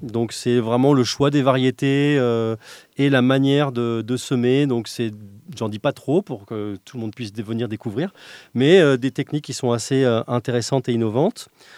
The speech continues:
Euh, il y a aussi une ferme aquaponique, euh, qui est en train de se développer. Donc, euh, la ferme aquaponique, c'est quoi ? C'est, euh,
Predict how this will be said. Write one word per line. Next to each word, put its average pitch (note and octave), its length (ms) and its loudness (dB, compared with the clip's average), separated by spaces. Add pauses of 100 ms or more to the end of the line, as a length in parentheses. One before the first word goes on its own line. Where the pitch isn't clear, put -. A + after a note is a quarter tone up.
(280)
Euh, B2+ 600 4
il D3 160 -2
y D3 100 6
a C#3+ 100 8
aussi D3 580 2
une C#3+ 100 0
ferme D3+ 280 0
aquaponique, C#3+ 720 0
euh, B2 260 0
qui - 180 -8
est - 20 0
en B2 80 -2
train - 180 -4
de B2 60 -2
se B2 100 -8
développer. A#2+ 640 -2
Donc, A2 380 -8
euh, A2 200 -4
la A2 100 -4
ferme A2 220 -8
aquaponique, A2+ 500 -8
c'est - 180 -12
quoi ? C3+ 340 0 (520)
C'est, B2+ 420 0
euh, G#2+ 640 0